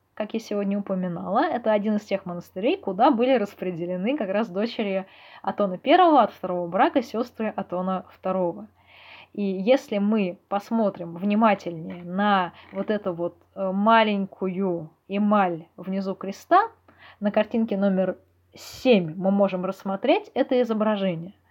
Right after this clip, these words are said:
подробнее, что здесь изображено. А,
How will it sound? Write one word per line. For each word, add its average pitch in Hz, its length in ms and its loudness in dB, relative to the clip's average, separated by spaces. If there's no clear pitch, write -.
подробнее, 196 640 0
что 277 300 2
здесь 233 500 -2
изображено. 196 720 -4
А, 175 420 -4